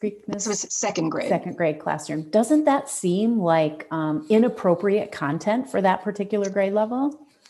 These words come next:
Speaker 2: Well, I suppose a lot of people would think so, but you would not believe what these kids were fascinated by and, and quite capable of absorbing and learning. I mean,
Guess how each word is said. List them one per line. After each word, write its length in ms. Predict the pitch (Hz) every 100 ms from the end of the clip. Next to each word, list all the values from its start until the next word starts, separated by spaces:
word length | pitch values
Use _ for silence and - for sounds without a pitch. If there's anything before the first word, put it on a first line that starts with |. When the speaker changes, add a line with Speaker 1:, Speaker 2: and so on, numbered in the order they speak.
| _
Speaker 2:
Well, 180 | - 214
I 120 | 202 202
suppose 560 | 240 - 392 403 269 - -
a 80 | 208
lot 180 | 208
of 60 | 214
people 260 | 233 196 185
would 180 | 185 185
think 160 | 214
so, 300 | - 294 294
but 200 | 240 214
you 160 | 220 269
would 180 | 247 196
not 320 | 202 226 220
believe 380 | 196 175 190 185
what 140 | 170 -
these 200 | 165 151
kids 520 | - 160 151 156 - _ -
were 420 | 185 175 160 160 -
fascinated 920 | - 247 381 - 165 147 143 147 147
by 400 | 156 143 160 202
and, 300 | - 165 156 -
and 260 | 180 165 185 -
quite 420 | _ - 349 - -
capable 720 | - 254 262 190 151 147 151 -
of 280 | 170 160 143 -
absorbing 560 | 180 151 180 214 202 160
and 100 | 160
learning. 320 | 190 214 170
I 60 | 170
mean, 180 | 170